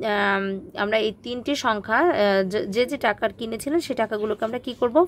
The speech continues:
প্রথমে যোগ করব। তাহলে আমরা আগে যোগ করে নিই। তো আমি এখানে দশ নম্বর অঙ্কটিতে প্রথমে যে কথাটি লিখব, সেটি হবে,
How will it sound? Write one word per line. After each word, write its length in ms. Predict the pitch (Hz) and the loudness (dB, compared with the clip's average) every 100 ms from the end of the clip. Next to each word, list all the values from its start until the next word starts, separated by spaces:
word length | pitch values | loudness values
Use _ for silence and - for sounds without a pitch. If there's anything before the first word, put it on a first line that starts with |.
| - | 2
প্রথমে 340 | 214 247 285 415 | -4 -2 -2 0
যোগ 220 | 233 208 - | 0 -2 -2
করব। 320 | 185 170 165 - - - - - - - | -4 -4 -8 -14 -20 -20 -20 -20 -20 -10
তাহলে 200 | 240 220 | -4 0
আমরা 300 | 208 214 254 277 - | 4 4 4 0 -2
আগে 260 | 214 202 | -2 0
যোগ 200 | 202 220 214 | 0 -2 0
করে 220 | 226 233 | -2 0
নিই। 240 | 233 269 427 - - - - - - - - - - - - - - - - - - - - - - - - - - - - - - - - - - - - - | 0 2 0 -2 -20 -20 -20 -20 -20 -20 -20 -20 -20 -18 -14 -14 -14 -18 -20 -20 -20 -20 -20 -20 -20 -20 -20 -20 -20 -20 -18 -20 -20 -20 -18 -18 -20 -20 -20 -2
তো 80 | 247 | 0
আমি 200 | 220 233 | 2 0
এখানে 520 | 226 262 247 214 294 | -4 -4 0 0 0
দশ 320 | 311 220 220 233 | 2 0 0 -4
নম্বর 220 | 220 226 | 0 2
অঙ্কটিতে 720 | 220 208 220 233 214 240 311 370 - - - - | 2 -4 -10 -10 -6 -2 -2 -4 -10 -20 -20 -10
প্রথমে 340 | 226 214 240 240 | -6 -6 -4 -4
যে 120 | 233 | 2
কথাটি 360 | 226 214 214 214 | 2 2 -4 -6
লিখব, 500 | 220 202 208 247 403 - - - - - - - | -4 -4 -2 0 0 -2 -20 -20 -20 -20 -20 -20
সেটি 380 | - - 214 247 | -8 -2 0 0
হবে, 500 | 247 233 202 220 330 | 2 4 4 2 2